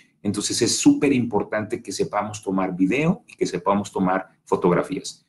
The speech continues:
Entonces, muchas veces nos tomamos una foto y salimos todos cortados, nos cortamos la cabeza, s-, salimos desencuadrados.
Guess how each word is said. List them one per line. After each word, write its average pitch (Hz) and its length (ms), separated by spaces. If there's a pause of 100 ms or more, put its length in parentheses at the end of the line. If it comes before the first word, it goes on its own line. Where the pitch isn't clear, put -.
Entonces, 101 640
muchas 101 300
veces 101 240
nos 92 140
tomamos 95 260
una 110 120
foto 110 360
y 113 40
salimos 98 440
todos 98 320
cortados, 95 560
nos 98 160
cortamos 95 440
la 92 160
cabeza, 95 600
s-, - 400
salimos 92 420
desencuadrados. 95 840